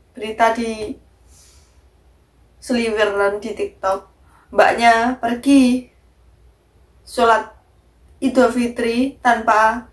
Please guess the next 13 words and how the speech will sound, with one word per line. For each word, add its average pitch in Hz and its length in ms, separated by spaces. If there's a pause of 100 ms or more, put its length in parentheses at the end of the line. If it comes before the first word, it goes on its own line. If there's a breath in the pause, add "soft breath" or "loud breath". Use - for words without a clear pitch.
(200)
izin 240 320
majikan. 214 720 (1800)
Karena 247 760 (2250)
saat - 560 (160)
pergi 254 720
itu 254 160
dia, 247 560
majikannya 240 640
mendengar 226 480
ada 226 320
yang 226 240
membuka 220 480
pintu, 247 560